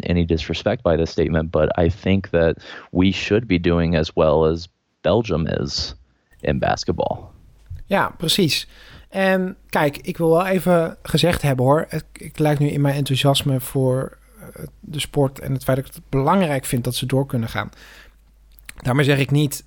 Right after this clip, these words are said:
Speaker 2: ehm, dat ik, eh, dat ik het coronavirus negeer of wil negeren. Nee, het is ontzettend belangrijk dat er maatregelen worden genomen.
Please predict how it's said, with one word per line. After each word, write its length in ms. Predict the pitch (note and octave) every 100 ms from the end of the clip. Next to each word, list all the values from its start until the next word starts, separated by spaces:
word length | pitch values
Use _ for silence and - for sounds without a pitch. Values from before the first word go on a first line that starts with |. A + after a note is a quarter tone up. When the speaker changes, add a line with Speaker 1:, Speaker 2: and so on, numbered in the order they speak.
| -
Speaker 2:
ehm, 420 | C3+ B2 A#2+ B2 - - - B2+
dat 260 | B2 C3 C3
ik, 200 | B2+ -
eh, 260 | A#2+ A#2 A#2
dat 280 | - C#3+ B2+
ik 160 | B2+ B2 F#3+
het 240 | - C3+ -
coronavirus 760 | - D3 F#3+ A#3+ C#3+ C3 A#2 A#2
negeer 380 | A#2+ - A#2
of 120 | C3 A#2+
wil 180 | A#2+
negeren. 380 | A#2 - A2+ A#2+
Nee, 80 | C#3
het 120 | C#3
is 60 | -
ontzettend 520 | G3 - A#3+ B3+ A3
belangrijk 440 | F3 F#3+ G#3 E3+
dat 120 | E3 D#3+
er 160 | D3+
maatregelen 540 | D3 D3+ - C3+ C3 B2+
worden 180 | B2+
genomen. 420 | - C3 B2 A#2